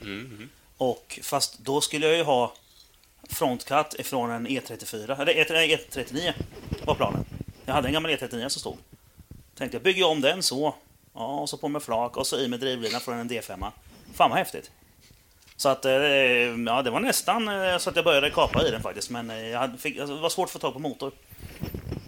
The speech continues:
Speaker 2: Eh, ja, till rätt peng då. Så i, i princip var jag tvungen att köpa en hel bil, så det, det blev inget.
Speaker 1: Ja, det var väl inte igår, va? De drällde väl inte om?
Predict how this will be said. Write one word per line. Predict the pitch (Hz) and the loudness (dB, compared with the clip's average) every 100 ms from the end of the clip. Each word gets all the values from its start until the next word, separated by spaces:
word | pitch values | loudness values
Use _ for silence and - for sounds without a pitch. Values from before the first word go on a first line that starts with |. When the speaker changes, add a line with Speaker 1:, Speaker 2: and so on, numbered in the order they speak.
| - | -6
Speaker 2:
Eh, | 117 110 107 107 104 98 | -4 -2 -4 -4 -6 -6
ja, | 107 95 - | -6 -6 -8
till | 98 | -12
rätt | 95 | -10
peng | - 104 | -10 -10
då. | 110 - - _ _ _ _ - | -12 -18 -20 _ _ _ _ -14
Så | 78 | -12
i, | 82 - | -12 -12
i | 147 | -10
princip | 127 131 117 | -6 -4 -4
var | |
jag | 113 | -6
tvungen | 107 | -6
att | 98 | -8
köpa | 104 98 | -10 -10
en | |
hel | 95 | -10
bil, | 98 | -8
så | 95 | -8
det, | 95 95 - | -8 -10 -10
det | 101 | -8
blev | 98 98 | -10 -10
inget. | 95 - _ - - | -14 -16 _ -12 -10
Speaker 1:
Ja, | - 98 101 | -6 -4 -4
det | |
var | 101 | -4
väl | 101 98 | -6 -8
inte | 98 | -10
igår, | 104 107 | -8 -8
va? | 98 - - | -8 -18 -20
De | 104 98 95 | -18 -16 -10
drällde | 95 90 98 | -6 -6 -6
väl | 107 | -8
inte | 95 | -8
om? | 92 | -12